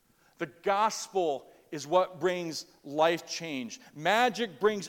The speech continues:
oohs and ahs. The gospel brings healing and freedom.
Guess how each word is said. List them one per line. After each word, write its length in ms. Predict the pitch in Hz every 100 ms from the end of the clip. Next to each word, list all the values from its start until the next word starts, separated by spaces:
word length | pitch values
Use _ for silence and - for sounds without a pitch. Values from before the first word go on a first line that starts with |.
| -
oohs 300 | 226 233 170
and 100 | 180
ahs. 640 | 160 165 180 190 208 147
The 100 | 147
gospel 540 | 139 190 226 226 214 196
brings 300 | 190 170 -
healing 560 | - 202 202 202 196
and 180 | 180 165
freedom. 460 | - 175 180 139